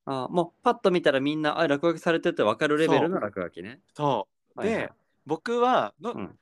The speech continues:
Speaker 2: しかもさ、そんなす-、普通速攻バレるでしょ？
Speaker 1: はいはい。
Speaker 2: で、僕なんか普通にでもそのまま回してて、
Speaker 1: ほうほう。
Speaker 2: で、なんかすぐにはバレなくって、
Speaker 1: ほうほう。
Speaker 2: 次の子か、次の、次の子ぐらいの時に
Speaker 1: ほうほう。
Speaker 2: 見返して、
Speaker 1: うんうん。
Speaker 2: 落書きされてるってなったの、みんなが。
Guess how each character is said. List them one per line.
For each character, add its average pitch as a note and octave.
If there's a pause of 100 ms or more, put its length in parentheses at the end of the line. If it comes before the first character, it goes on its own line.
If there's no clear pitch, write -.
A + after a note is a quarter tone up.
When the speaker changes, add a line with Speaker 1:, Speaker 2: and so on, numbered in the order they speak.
Speaker 2:
し -
か G3
も C#3
さ、 A#2+
そ G#3+
ん C4+
な B3
す-、 -
普 -
通 A#3+
速 -
攻 A#3
バ G3+
レ G3+
る D#3
で -
し -
ょ？ -
Speaker 1:
は C#3+
い G#2+
は F#2+
い。 - (340)
Speaker 2:
で、 E3
僕 F#3
な D#4+
ん C#4
か -
普 -
通 A3
に A3+
で A#3
も D#3+
そ D#3
の D#3
ま E3+
ま A#2+
回 D#3+
し -
て F#3
て、 F2+ (140)
Speaker 1:
ほ C#3+
う -
ほ G#2
う。 E2+ (120)
Speaker 2:
で、 A3+
な C4+
ん -
か -
す -
ぐ F4+
に A#3
は A2
バ G#2+
レ E3
な F3+
く G2
っ -
て、 A2
Speaker 1:
ほ C#3+
う -
ほ G2+
う。 -
Speaker 2:
次 C4
の A#3
子 -
か、 C#3
次 G#3+
の、 G#3+
次 F3+
の G#3+
子 E3
ぐ F#3
ら F3+
い A#2
の G#2
時 C#3
に D3+
Speaker 1:
ほ C#3+
う G#2+
ほ A#2
う。 A2+ (340)
Speaker 2:
見 B2
返 E3+
し -
て、 F#3 (220)
Speaker 1:
う D#3
ん -
う -
ん。 A2
Speaker 2:
落 G3
書 F#3+
き F3
さ F#3+
れ F#3
て G3
る G3+
っ G3+
て A2+
な A#2
っ -
た -
の、 F#2
み G2
ん -
な F2+
が。 -